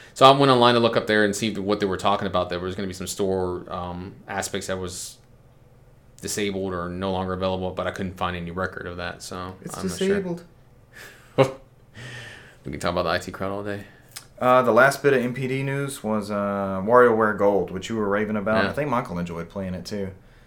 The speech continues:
Speaker 2: But it came in third in, uh, three D S sales. Did it make the top twenty?
Speaker 1: It did not chart, yeah.
Speaker 2: It did not chart in the top twenty
Speaker 1: I think it was
Speaker 2: M P D
Speaker 1: only
Speaker 2: games.
Speaker 1: two days into that month where it could have, but
Speaker 2: Yeah,
Speaker 1: and
Speaker 2: but a new release should have charted.
Speaker 1: I think there's a lot of people online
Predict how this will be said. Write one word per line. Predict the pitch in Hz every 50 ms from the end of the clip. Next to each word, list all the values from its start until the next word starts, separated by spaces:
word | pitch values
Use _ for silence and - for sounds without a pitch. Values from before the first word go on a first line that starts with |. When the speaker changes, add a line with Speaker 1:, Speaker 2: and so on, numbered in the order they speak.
| - - - -
Speaker 2:
But | - 104
it | 120 123 120
came | - - 135 131
in | 117 104 92
third | - 104 107 110 107 101 90 85 -
in, | 113 107 101 101
uh, | 98 98 95 92 92
three | - 113 110
D | 104 101 95
S | 98 98 -
sales. | - 95 90 90 90 85 87 -
Did | - 104 110
it | 123 101
make | 110 123 135 131
the | -
top | 117 - 147 139 - -
twenty? | - -
Speaker 1:
It | -
did | 104 95
not | 92 90 90 87
chart, | - 92 90 92 - - 85
yeah. | 92 92 90 92 95
Speaker 2:
It | 107 107
did | 110 104
not | 113 117 120 117
chart | - - 123 123 117
in | 117
the | 107 101
top | 95 - 113 107 101 -
twenty | - - 110 107 104 101 90
Speaker 1:
I | 92
think | 92 131 135
it | 127
was | 127 107
Speaker 2:
M | 113
P | 113
D | 113
Speaker 1:
only | 113 107 98 98 98 95 95 92 90
Speaker 2:
games. | 90 - - - - -
Speaker 1:
two | - - 131 117
days | 107 107 104 104 101 104
into | 104 104 104 101
that | 101 98 98
month | 98 104 107 104 -
where | 87 69
it | 64 -
could | - 110 107
have, | 104 101 98 -
but | 80 78 82 78 - - - _ _ _ _ _ _ _ - _ _ - - - - - - -
Speaker 2:
Yeah, | 87 85 87 87 85 87 92
Speaker 1:
and | 95 95 92 92
Speaker 2:
but | 92 107 104
a | 98
new | 104 104
release | 98 98 92 90 95 98 92 -
should | - - - 110 101 92
have | 92 95 90 87
charted. | - - 101 92 90 87 87 85
Speaker 1:
I | 87
think | 95 107 98 101 92
there's | 92 101 98 101
a | 104
lot | 101 95
of | 92
people | - 110 95 95 92
online | 92 92 90 90 90 90 90 87 90